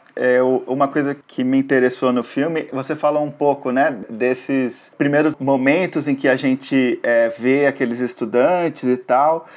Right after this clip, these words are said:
e eles estão muitas vezes ali sentados, né, fumando maconha, as festas são todas meio estranhas também, me, me parece que há ali num, num certo primeiro momento a câmera parece mais inquieta do que pró-, os próprios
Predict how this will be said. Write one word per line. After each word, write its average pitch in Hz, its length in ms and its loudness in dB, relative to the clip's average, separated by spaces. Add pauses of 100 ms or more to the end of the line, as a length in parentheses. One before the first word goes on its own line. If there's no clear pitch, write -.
e 151 680 0
eles 147 300 0
estão 160 960 -2 (260)
muitas 143 360 0
vezes 151 180 2
ali 147 220 2
sentados, 147 880 0
né, 139 200 2
fumando 131 480 -2
maconha, 165 1160 2
as - 240 0
festas 143 420 0
são 135 400 2
todas 135 280 -2
meio 135 280 2
estranhas 131 680 0
também, 117 420 0
me, 127 240 -2
me 120 140 -4
parece 131 600 0 (320)
que 135 160 0
há 131 100 4
ali 139 220 0
num, 139 180 0
num 135 160 0
certo 131 300 -2
primeiro 131 340 0
momento 131 600 0
a 131 180 2
câmera 160 560 0
parece 143 360 0
mais 139 200 0
inquieta 143 520 -2
do 147 80 -10
que 143 140 -2
pró-, 139 400 0
os 131 260 -4
próprios 135 680 0